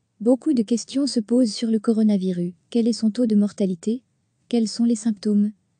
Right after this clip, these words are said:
Que puis-je faire pour me protéger ? Degré, degré, degré, nous tentons d'y répondre dans cet article.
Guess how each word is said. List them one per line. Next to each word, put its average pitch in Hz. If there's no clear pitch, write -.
Que 254
puis-je 220
faire 233
pour 214
me 220
protéger ? 196
Degré, 202
degré, 202
degré, 190
nous 214
tentons 208
d'y 202
répondre 196
dans 190
cet 180
article. 185